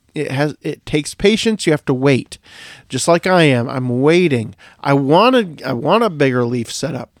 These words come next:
I've gotta wait. I've gotta just hold off, hold your horses, wait until the time is right.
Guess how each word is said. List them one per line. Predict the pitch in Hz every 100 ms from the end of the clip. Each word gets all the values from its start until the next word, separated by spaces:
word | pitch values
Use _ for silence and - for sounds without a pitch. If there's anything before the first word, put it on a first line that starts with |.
| _ _
I've | 127 110 123
gotta | 143 127 143
wait. | 165 196 151 - - - _ - - -
I've | 123
gotta | 131 127
just | 123 117
hold | - - 147 202
off, | 190 160 160 - _ _ _ _
hold | - 135 156
your | 190 214
horses, | 202 196 - 170 170 - _ _
wait | 123 135 175 208 - - _ _ _ _ _ _ _ _
until | - 123 - 151
the | 156
time | - 143 143
is | 139 131
right. | 123 117 -